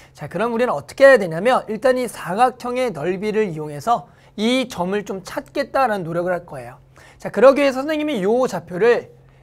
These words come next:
M, 좀 M이라고 잡을게요. 요걸 요렇게 잡을 수 있는 이유는 뭐예요? Y는 X 위의 점이니까 X좌표, Y좌표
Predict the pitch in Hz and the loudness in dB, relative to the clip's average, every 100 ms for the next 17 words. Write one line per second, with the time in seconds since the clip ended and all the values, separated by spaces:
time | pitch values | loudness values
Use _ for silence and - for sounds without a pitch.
0 | - 156 190 233 - 247 240 240 247 240 | -6 -2 -2 -4 -2 -2 0 0 0 -2
1 | 247 233 165 170 214 226 214 170 156 135 | -6 -6 -6 -2 2 4 2 -2 -6 -12
2 | 143 127 113 - - - - - 208 302 | -10 -10 -12 -18 -20 -20 -20 -4 0 4
3 | 233 226 269 240 226 226 262 233 214 220 | 4 4 0 4 2 2 -4 -2 -2 0
4 | 180 151 139 185 262 294 269 233 240 180 | 2 2 2 2 2 -2 -4 -6 -6 -4
5 | 185 247 - 240 220 208 170 156 - 214 | -2 -2 -2 -2 -2 -4 -4 -4 -4 -4
6 | 208 165 160 165 220 254 | 0 -2 -2 -2 0 -2